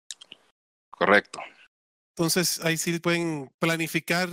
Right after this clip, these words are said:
Speaker 2: y ganarle al waiver, sobre todo con, si están streameando posiciones como tight end, quarterback o defensas, se pueden adelantar una semanita y le ganan al waiver. Y no les cuesta naranja china, limón francés.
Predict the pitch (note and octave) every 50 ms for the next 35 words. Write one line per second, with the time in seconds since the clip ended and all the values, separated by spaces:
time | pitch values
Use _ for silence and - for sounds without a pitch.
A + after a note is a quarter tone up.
0 | F3+ F3 E3+ D#3 D#3 D3 D3 D3 D3 D3 D#3 E3 D#3+ D3+ D3 C#3 C#3 D3 D3+ D3+
1 | D#3 E3 E3+ F3 F#3 E3+ - E3 D#3 D3 - E3+ F3 F3+ F3+ F3 E3+ - - -
2 | E3+ D#3 - D#3+ D#3 - _ _ - F#3 E3 - - D#3+ D#3 D#3 D#3 D3+ D#3 E3
3 | E3+ - E3+ D3 C#3+ - D#3 D3+ D#3 E3+ D#3+ D3+ C3+ C3 - - D3+ D3+ D3+ D#3+
4 | D#3+ D#3+ D#3 D3+ C#3 - D3+ D#3 D#3 D#3+ D#3+ D#3 - - B2+ B2+ B2+ C3 C3+ C#3
5 | - F3 F3+ F3 - A3 A3 - - _ _ _ _ _ _ _ _ _ _ -
6 | D#3 - D3+ D3+ D#3 D#3+ D#3 C#3 C3+ B2 - C3+ C#3 C#3+ D3+ C#3+ D3+ C3+ B2+ B2+
7 | C3 B2 - D3 C3 C3 A#2+ B2 B2 C3 C3 B2 G#2+ A2+ A#2 A2 - - - _
8 | _ _ _ _ _ _ _ _ _ _ _ - D#3 D#3 E3 E3+ E3+ - F#3 D#3+
9 | - F#3+ F3 E3 - _ _ _ _ _ _ _ - E3+ E3+ E3+ E3+ E3 F#3 F3+
10 | - - F3+ F3+ F#3 F3 D#3+ D3 C#3+ C3+ - D#3+ D#3 C#3 - A#2 A#2 - -